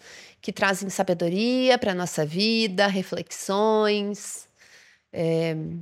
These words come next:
busca por autoconhecimento, mas também por entendimento do mundo. Não é uma coisa assim autocentrada, é, é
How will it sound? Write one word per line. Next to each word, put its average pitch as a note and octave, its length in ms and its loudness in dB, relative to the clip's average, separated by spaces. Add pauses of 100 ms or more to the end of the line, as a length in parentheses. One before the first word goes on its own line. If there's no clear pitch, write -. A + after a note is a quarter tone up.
(120)
busca G#3+ 320 2
por G3 180 4
autoconhecimento, F#3+ 1160 4
mas D4+ 180 6
também C4+ 220 0
por C4+ 100 0
entendimento A3+ 600 2
do G#3 100 0
mundo. B3 640 4
Não G3 80 -6
é F#3+ 60 -2
uma G#3 100 2
coisa G3+ 260 2
assim G#3 240 2
autocentrada, G3 920 4
é, F3+ 540 6
é F#3+ 60 -6